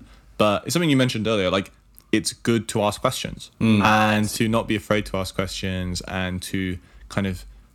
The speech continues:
Speaker 1: be aware that sometimes you don't know everything. I don't think anyone expects you to know everything. So if you're confused on a brief and you're sitting there, especially with, like, you know, external clients like you often deal with in film, and they're like, "So I need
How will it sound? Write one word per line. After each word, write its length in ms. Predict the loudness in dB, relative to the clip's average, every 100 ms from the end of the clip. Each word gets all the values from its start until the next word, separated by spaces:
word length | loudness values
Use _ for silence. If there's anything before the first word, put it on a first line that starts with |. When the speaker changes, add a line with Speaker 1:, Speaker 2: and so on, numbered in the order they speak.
| -20 -4
Speaker 1:
be 260 | 0 2 4
aware 640 | 2 0 0 0 0 -2
that 340 | -2 -4 -4
sometimes 380 | -4 -2 -2 -2
you 60 | 0
don't 180 | 0 0
know 100 | 0
everything. 480 | 0 0 0 0
I 100 | 0
don't 180 | 0 0
think 120 | -2 -2
anyone 220 | -2 -2
expects 400 | -2 0 0 0
you 80 | -4
to 120 | -4
know 180 | -4 -4
everything. 440 | -4 -2 -2 -2 -6 -20 -10
So 340 | 2 4 4 2 -4
if 160 | -2 2
you're 180 | 4 2
confused 520 | 0 -4 0 0 2
on 100 | 0
a 40 | 0
brief 360 | -2 -4 -4 -4
and 100 | -2
you're 100 | 0
sitting 300 | 0 0 2
there, 200 | 2 2
especially 320 | 2 0 0
with, 160 | -2 -2
like, 240 | -4 -6 -18 _ -8
you 60 |
know, 160 | -6 -6 -8
external 480 | -6 -2 -2 -2 -4
clients 400 | -4 -2 -4 -6
like 140 | -6
you 60 | -8
often 200 | -6 -6
deal 160 | -4
with 140 | -4 -4
in 80 | -4
film, 340 | -4 -4 -8 -14 -20 -14 -4
and 160 | -2
they're 140 | 0 0
like, 280 | -2 -6 -14 -20 -20 -20
"So 160 | -2 0
I 40 |
need 140 | 2